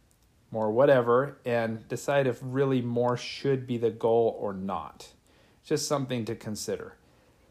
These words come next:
I think sometimes on this podcast, I talk a lot about money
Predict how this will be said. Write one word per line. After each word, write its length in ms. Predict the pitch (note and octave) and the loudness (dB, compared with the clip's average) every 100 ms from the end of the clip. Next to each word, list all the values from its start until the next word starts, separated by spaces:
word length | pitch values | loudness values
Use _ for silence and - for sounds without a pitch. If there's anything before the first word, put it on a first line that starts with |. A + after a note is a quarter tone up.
| _ _ _ _ _ _ _ _ _ - | _ _ _ _ _ _ _ _ _ -4
I 100 | D#3 | -2
think 480 | D3+ D3 C#3+ C3+ - - | 0 2 2 0 -8 -12
sometimes 760 | - D3+ C3+ C#3 C3 B2 - - - | -4 -2 0 2 2 0 -6 -16 -16
on 240 | F2 C3 | -4 0
this 120 | C3+ C#3+ | 0 0
podcast, 560 | C3 A2+ - A#2+ A2 | 0 2 2 2 2
I 60 | A2+ | -4
talk 240 | - A#2 | 0 -2
a 60 | B2 | 2
lot 240 | A#2 A2+ | 2 4
about 440 | G#2+ A2+ G#2+ G#2+ B2+ | 4 4 4 2 0
money 480 | B2+ B2 A2 A2+ | 0 0 -4 -8